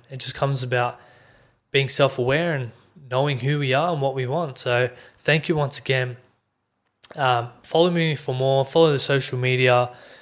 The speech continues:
Also, for all my introverts out there, I'd love to know what you,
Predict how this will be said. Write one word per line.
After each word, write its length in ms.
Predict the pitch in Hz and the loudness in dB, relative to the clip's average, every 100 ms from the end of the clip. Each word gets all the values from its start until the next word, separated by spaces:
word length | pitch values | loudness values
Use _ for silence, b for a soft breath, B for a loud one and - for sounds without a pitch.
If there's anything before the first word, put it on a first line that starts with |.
| B B B | B B B
Also, 580 | - 147 - 160 160 156 - _ _ _ | 0 2 4 4 4 0 -6 _ _ _
for 140 | - | -8
all 180 | - 185 | 0 2
my 100 | 165 | 2
introverts 400 | 170 - 160 - | -2 0 0 4
out 140 | 143 139 | 2 2
there, 160 | 143 | 2
I'd 140 | 127 135 | 2 4
love 220 | 175 208 | 4 2
to 80 | 254 | -2
know 180 | 247 | 0
what 240 | 202 180 196 | 2 0 0
you, 420 | 190 175 165 - | 0 0 0 -4